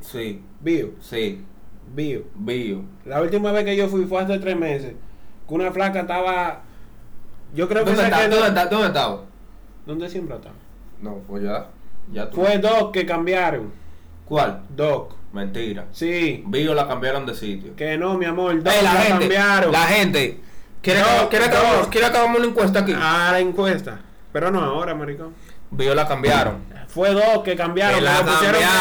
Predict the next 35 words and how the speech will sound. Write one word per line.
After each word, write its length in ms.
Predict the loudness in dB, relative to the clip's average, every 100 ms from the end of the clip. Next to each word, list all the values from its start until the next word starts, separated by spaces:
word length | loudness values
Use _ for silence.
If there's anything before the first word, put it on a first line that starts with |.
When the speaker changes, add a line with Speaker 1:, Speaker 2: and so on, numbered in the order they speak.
| 6
Speaker 1:
cambiaron. 220 | 4 4
Speaker 2:
Quintana. 560 | 2 2 4 4 2 0
Speaker 1:
Vamos 220 | 0 2
a 20 |
llamar 320 | 0 2 0
a 40 | 0
Astrid. 220 | -6 -16 -16
Speaker 2:
Mierda. 720 | -10 -6 -6 -6 -8 -10 -12 -16 -20 -20 -20 -20 -20 -20 -20 -20 -18
De 160 | -8 -4
verdad 240 | -2 -2
vamos 220 | -4 -4
a 20 | -2
llamar 240 | -2 -2
a 100 | -2
Astrid 100 | -2
Speaker 1:
No 100 | -2
me 60 | 0
Speaker 2:
para 80 | 0
eso. 80 | 2
Speaker 1:
importa. 320 | 0 0 -8 -12 -18 -20 -20 -20 -20 -20 -20 -20 -20 -20 -20 -20 -20 -20 -20 -20 -20 -20 -20 -20 -20 -16 -8
Speaker 2:
Loco, 300 | -6 -6 -6
pero 160 | -6
el 60 | -4
nombre 260 | -2 -2
de 100 | -2
ella 100 | -4
empieza 340 | -6 -8 -12 -14
con 200 | -12 -12
A, 80 | -12
¿por 140 | -12
qué 80 | -12
no 100 | -12
te 80 | -12
aparece 360 | -14 -16 -16 -16
arriba? 260 | -18 -18